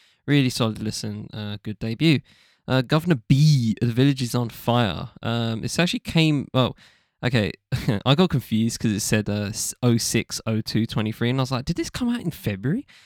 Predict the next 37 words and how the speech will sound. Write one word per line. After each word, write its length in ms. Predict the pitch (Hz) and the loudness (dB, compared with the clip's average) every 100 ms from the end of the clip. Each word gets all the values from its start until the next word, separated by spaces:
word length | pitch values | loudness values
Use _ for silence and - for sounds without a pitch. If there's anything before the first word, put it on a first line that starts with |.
| _ _ - | _ _ -2
Um, 340 | 117 117 113 - | 2 4 2 2
but 140 | 120 | 2
no, 240 | 123 107 | 2 2
it's, 300 | 107 107 - | 0 -4 -4
um, 240 | 110 107 101 | -4 -4 -4
it's 180 | 104 - | -8 -6
the, 140 | 110 | -4
it's 180 | - - | -4 -2
the 100 | 123 | 2
wrong 280 | 123 117 113 | 2 2 0
way 220 | 110 104 | 0 -2
of 120 | 101 | -2
doing 300 | 117 107 104 | -2 -2 -2
dates, 500 | 110 104 - - - | -4 -4 -4 -8 -6
where 140 | 104 | -4
it's 120 | 101 - | -6 -6
the 80 | |
month 320 | 110 104 101 - | -8 -8 -10 -10
first. 520 | 107 101 101 - 113 | -8 -8 -8 -12 -12
Um, 180 | 101 98 | -12 -12
so, 340 | - 101 98 | -12 -12 -10
well, 140 | - 101 | -10 -6
it 60 | |
did 140 | 117 143 | -4 -2
drop 240 | 156 139 | -2 0
in 200 | 139 117 | 0 0
June. 560 | 113 131 131 98 - 147 _ _ _ _ - | 2 6 6 6 -2 -10 _ _ _ _ -2
Um, 360 | 110 113 113 | 0 2 0
but 200 | 110 120 | 0 -2
yeah, 400 | 117 170 165 110 | 2 4 4 2
it, 160 | - 147 | -4 -2
uh, 120 | 135 | 0
finally 220 | 147 151 | 2 0
came 240 | 143 139 127 | 2 2 2
around 160 | 123 | 0
to 140 | - | -2
it. 60 | 110 | -4